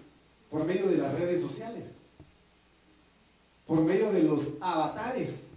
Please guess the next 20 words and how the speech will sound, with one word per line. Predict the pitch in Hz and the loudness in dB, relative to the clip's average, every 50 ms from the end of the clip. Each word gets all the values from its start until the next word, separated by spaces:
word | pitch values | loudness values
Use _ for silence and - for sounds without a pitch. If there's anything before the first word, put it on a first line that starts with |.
| - - - | -20 -20 -12
que | - 151 | -4 -2
les | 143 143 139 | 0 0 0
mencionan, | 139 135 131 131 135 240 254 254 - - - - - - - - - - _ _ _ _ _ _ _ _ _ _ _ _ _ _ _ _ _ _ | -2 -4 -4 -4 -4 -4 -4 -6 -6 -10 -12 -14 -16 -20 -20 -20 -20 -20 _ _ _ _ _ _ _ _ _ _ _ _ _ _ _ _ _ _
por | - 175 180 | 0 0 2
medio | 170 190 233 247 247 | 2 2 2 4 4
de | 240 240 247 | 4 2 0
un | - | -2
programa | - 240 233 220 226 233 233 240 254 | -2 -2 0 0 2 0 0 0 0
en | 247 - | -2 -2
donde | 196 202 190 185 | -2 -2 0 0
a | 180 180 | 0 0
través | 175 170 180 208 220 | -2 -2 0 0 0
de | 233 226 | 0 0
realidad | 202 208 196 165 165 170 185 202 | 0 0 0 2 2 2 2 0
virtual, | 202 202 185 - - 220 233 254 254 | 0 -2 -2 -2 0 0 0 2 2
usted | 220 180 - 220 214 214 | 0 -2 -2 -4 -4 -2
yo | 208 | -2
sé | 208 208 214 214 214 | -2 -2 -4 -4 -6
que | 208 196 | -4 -4
lo, | 180 170 170 165 175 180 175 | -4 -2 0 2 2 2 4